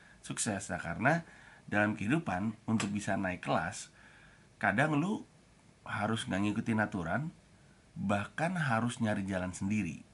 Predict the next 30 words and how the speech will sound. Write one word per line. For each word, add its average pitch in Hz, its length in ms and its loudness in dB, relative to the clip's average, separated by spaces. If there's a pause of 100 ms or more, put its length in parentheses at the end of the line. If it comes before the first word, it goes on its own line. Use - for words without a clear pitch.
(1080)
Eh, 85 560 -6
bahkan 156 480 0
gue 73 160 0
percaya, 98 560 -4 (400)
kalau 110 160 2
di 143 160 0
sekolah 127 400 2
untuk 107 240 -2
naik 101 160 -4
kelas 98 240 -4
lu 110 80 -4
harus 98 320 -4
ngikutin 92 560 -4
pelajaran 85 640 -4 (1040)
yang 90 400 0
sekolah 82 240 -4
berikan, 82 400 -4 (580)
dalam 113 320 2
karir 113 560 -2
untuk 110 320 -2
bisa 101 240 -4
naik 101 320 -2
kelas, 82 480 -6
artinya 101 400 -4
naik 90 160 -4
level, 95 480 -2
beda 87 320 -4
dari 85 240 -4
yang 110 80 -2
lain, 85 180 -2